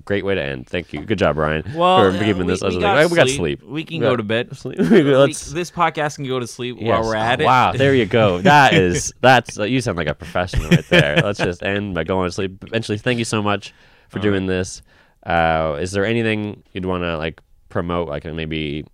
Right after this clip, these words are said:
Speaker 1: have people follow you on Instagram? You want something like that, or
Speaker 2: I guess, yeah, follow me on Instagram, broken underscore safe head.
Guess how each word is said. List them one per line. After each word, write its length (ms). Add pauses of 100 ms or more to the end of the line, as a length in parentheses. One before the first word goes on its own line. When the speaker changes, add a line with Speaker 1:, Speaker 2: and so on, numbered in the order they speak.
(240)
Speaker 1:
have 120
people 180
follow 240
you 100
on 40
Instagram? 600
You 80
want 100
something 200
like 180
that, 260
or 300
Speaker 2:
I 160
guess, 340
yeah, 200
follow 260
me 100
on 140
Instagram, 600
broken 460
underscore 460
safe 300
head. 240